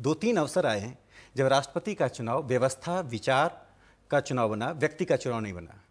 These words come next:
नाइनटीन सेवेंटी फ़ोर में जब इंदिरा गांधी की व्यवस्था को चुनौती मिल रही थी, तो लेफ्ट और राइट दोनों ने मिलकर त्रिदेव चौधरी को कैंडिडेट बनाया। जानते थे कि हम चुनाव हार जाएंगे, लेकिन वो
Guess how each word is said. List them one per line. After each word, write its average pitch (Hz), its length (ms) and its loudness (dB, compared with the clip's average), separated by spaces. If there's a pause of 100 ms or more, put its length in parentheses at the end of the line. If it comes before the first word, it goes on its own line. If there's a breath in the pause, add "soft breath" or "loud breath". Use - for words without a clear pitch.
(320 loud breath)
नाइनटीन 160 380 0
सेवेंटी 147 360 -4
फ़ोर 127 260 -4
में 95 240 -8
जब 123 140 -2
इंदिरा 131 240 0
गांधी 123 260 -2
की 120 100 -8
व्यवस्था 110 340 -4
को 131 100 -6
चुनौती 123 360 -4
मिल 123 160 -2
रही 95 140 -8
थी, 120 180 -12
तो 120 140 -10
लेफ्ट 156 320 0
और 127 60 -2
राइट 123 240 -2
दोनों 123 200 -4
ने 127 80 -6
मिलकर 113 320 -6 (460 soft breath)
त्रिदेव 131 300 -4
चौधरी 117 320 -6
को 123 100 -4
कैंडिडेट 98 360 -6
बनाया। 92 320 -12 (300 loud breath)
जानते 175 340 2
थे 247 120 0
कि 190 60 -6
हम 196 80 0
चुनाव 151 260 -2
हार 117 160 -4
जाएंगे, 92 280 -10 (480 loud breath)
लेकिन 165 260 0
वो 220 380 2